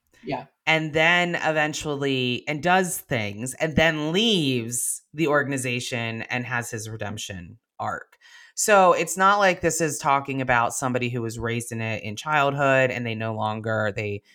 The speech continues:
Speaker 2: they don't, you know, relate to that
Speaker 1: He,
Speaker 2: anymore. He
Speaker 1: as a
Speaker 2: act-
Speaker 1: whole ass adult
Speaker 2: Yes.
Speaker 1: participates in the organization and it's, and, and, and furthering its goals.
Speaker 2: Correct.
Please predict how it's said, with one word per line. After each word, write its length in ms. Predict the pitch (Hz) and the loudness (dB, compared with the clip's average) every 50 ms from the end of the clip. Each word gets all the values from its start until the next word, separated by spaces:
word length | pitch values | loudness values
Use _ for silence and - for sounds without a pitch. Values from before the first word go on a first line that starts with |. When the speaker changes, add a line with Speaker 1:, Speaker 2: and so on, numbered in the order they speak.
| _ _ _ _ _ _ | _ _ _ _ _ _
Speaker 2:
they 120 | 131 131 123 | -4 -2 0
don't, 380 | 127 127 113 110 104 95 - _ _ _ _ _ _ _ _ | 0 0 0 0 -2 -4 -8 _ _ _ _ _ _ _ _
you 120 | 123 107 | -12 -12
know, 140 | 95 85 - - _ _ _ | -12 -12 -16 -20 _ _ _
relate 400 | 123 135 131 151 156 147 - - | -6 -4 -4 -4 -4 -4 -6 -10
to 100 | - 156 | -8 -6
that 220 | 139 127 120 123 120 | -4 -2 -2 0 0
Speaker 1:
He, 40 | 117 240 240 240 | 0 0 0 -2
Speaker 2:
anymore. 600 | 240 - 208 208 202 196 190 185 180 180 170 170 - - - _ _ | 0 2 2 4 6 8 8 8 8 6 6 2 -2 -10 -20 _ _
He 160 | _ - 208 208 | _ -2 2 2
Speaker 1:
as 140 | 208 175 | 2 2
a 40 | 208 - | 2 2
Speaker 2:
act- 200 | 180 175 175 - | 2 2 0 -2
Speaker 1:
whole 360 | - - 175 196 220 240 240 226 240 | -2 0 0 0 2 4 6 6 6
ass 140 | 254 269 - | 4 2 -2
adult 440 | 247 - - 226 214 185 170 160 - - | -2 6 8 8 10 10 6 2 0 -4
Speaker 2:
Yes. 0 | |
Speaker 1:
participates 960 | 208 170 - - 294 - 165 147 - 123 - 247 180 170 165 160 156 - - - | -4 -4 -4 -2 -2 2 4 2 2 2 -2 -4 -4 -4 -4 -8 -10 -12 -4 -2
in 140 | 196 190 | -2 0
the 120 | 196 190 185 | 0 -2 0
organization 1000 | 180 180 180 185 196 - - - 175 160 156 160 160 - - 160 151 147 147 | 0 0 2 0 0 -2 -2 -2 -2 -2 -2 -2 -2 -4 -2 -2 -2 -2 -2
and 340 | - - 151 147 160 170 170 | -2 0 0 2 2 2 0
it's, 560 | 151 - 165 165 160 165 165 - - - - _ _ _ _ _ _ _ _ _ - | 0 0 2 0 0 -2 -4 -10 -18 -20 -20 _ _ _ _ _ _ _ _ _ 6
and, 220 | 185 175 170 165 170 - | 6 8 6 6 6 6
and, 400 | 165 165 160 160 156 143 - - - - | 6 6 6 4 2 -2 -4 -4 2 4
and 220 | 165 160 156 - | 4 4 4 2
furthering 480 | - - 180 190 196 196 202 196 196 190 | 2 2 2 4 4 4 2 2 2 2
its 160 | 196 196 - | 0 0 0
goals. 680 | 165 175 170 160 139 120 123 151 - - - - - - - _ _ - - | 4 6 6 8 6 4 2 -2 -4 -8 -12 -14 -14 -18 -20 _ _ -10 0
Speaker 2:
Correct. 280 | - 170 127 87 85 | 2 4 4 4 6